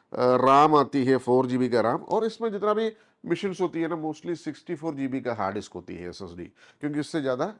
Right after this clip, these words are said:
चाहिए भी नहीं होती है। और, अ, ये दोनों मॉडल आप देखिए, है ना, this price is only थ्री हंड्रेड एंड फ़ोर्टी फ़ाइव रुपीज। ये जो मॉडल है आपको दिखाई देती है,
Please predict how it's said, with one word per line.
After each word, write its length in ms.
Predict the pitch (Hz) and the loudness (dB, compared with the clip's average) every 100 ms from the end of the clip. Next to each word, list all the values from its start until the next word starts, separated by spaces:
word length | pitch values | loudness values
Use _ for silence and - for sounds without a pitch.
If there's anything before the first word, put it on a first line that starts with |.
| _ - | _ -6
चाहिए 280 | 104 98 | -4 -4
भी 140 | 87 87 | -8 -10
नहीं 140 | 87 | -12
होती 240 | 78 - 69 | -14 -18 -20
है। 120 | _ _ _ _ _ _ _ _ _ | _ _ _ _ _ _ _ _ _
और, 380 | 107 113 113 107 | 2 6 6 4
अ, 340 | 101 101 - | 2 2 0
ये 140 | 147 147 | 0 2
दोनों 220 | 127 120 | 2 2
मॉडल 260 | 110 104 104 | 0 0 0
आप 80 | |
देखिए, 360 | 92 98 - - _ _ - | -2 -6 -10 -18 _ _ -12
है 60 | 123 | -10
ना, 160 | 180 - _ _ 139 | -10 -12 _ _ -8
this 240 | 139 - 135 | -8 -6 2
price 320 | 120 120 - | 2 2 -2
is 160 | 127 117 | -4 -2
only 300 | 110 165 302 - _ _ _ _ _ _ | -2 0 -2 -10 _ _ _ _ _ _
थ्री 100 | 139 | 0
हंड्रेड 160 | 127 123 | 0 0
एंड 120 | 123 | -4
फ़ोर्टी 200 | - 95 | -8 -12
फ़ाइव 140 | 90 87 | -10 -12
रुपीज। 200 | - - - _ _ - | -14 -16 -20 _ _ 2
ये 140 | 156 | 4
जो 120 | 110 | 4
मॉडल 280 | 98 92 92 | 2 0 0
है 60 | 90 | 0
आपको 200 | - 95 | -2 -6
दिखाई 200 | 87 87 | -4 -6
देती 200 | 82 85 | -8 -10
है, 160 | 120 | -14